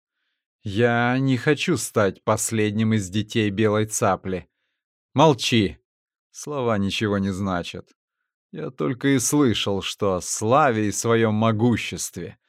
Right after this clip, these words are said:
Я верил в это могущество и продолжаю верить. Хотя правда в том, что вся наша империя давно уже подобна дряхлеющему льву.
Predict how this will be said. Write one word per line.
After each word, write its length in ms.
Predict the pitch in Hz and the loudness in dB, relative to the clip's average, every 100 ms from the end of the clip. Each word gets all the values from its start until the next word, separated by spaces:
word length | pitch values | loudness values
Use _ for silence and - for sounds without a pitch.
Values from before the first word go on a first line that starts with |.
| _ _ - | _ _ -4
Я 200 | 113 120 | 2 4
верил 460 | 120 190 113 98 | 6 6 6 4
в 80 | 92 | 2
это 200 | 98 107 | 0 2
могущество 960 | 104 104 110 101 - 101 - 104 95 90 _ _ _ - | 0 0 0 0 -2 -6 -4 -2 -2 -4 _ _ _ -10
и 80 | 175 | 0
продолжаю 760 | 165 160 165 135 170 139 110 110 | 4 6 6 6 4 6 6 4
верить. 680 | 107 107 101 98 - - _ _ _ _ _ | 4 4 4 2 -4 -12 _ _ _ _ _
Хотя 480 | - 160 117 165 139 | -8 -8 -4 -2 -2
правда 500 | - 127 113 107 110 | 2 4 4 4 0
в 80 | - | 0
том, 340 | - 143 135 | -2 0 0
что 380 | 110 - 107 98 | -4 -6 -6 -6
вся 400 | - - 120 117 | -6 -2 0 2
наша 420 | 113 - - 107 | 0 -2 -2 -2
империя 680 | 104 101 - 120 104 85 85 | -2 -4 -4 -2 -2 -4 -4
давно 540 | 104 110 107 107 107 | -2 0 0 0 0
уже 220 | 101 107 | 0 0
подобна 720 | 110 117 110 110 113 101 95 92 | 2 2 2 2 2 2 0 -2
дряхлеющему 1080 | 87 104 - 113 98 95 - - 104 101 104 | -2 -2 -2 -4 -2 -2 -4 -6 -4 -4 -4
льву. 540 | 101 95 95 80 | -4 -4 -6 -6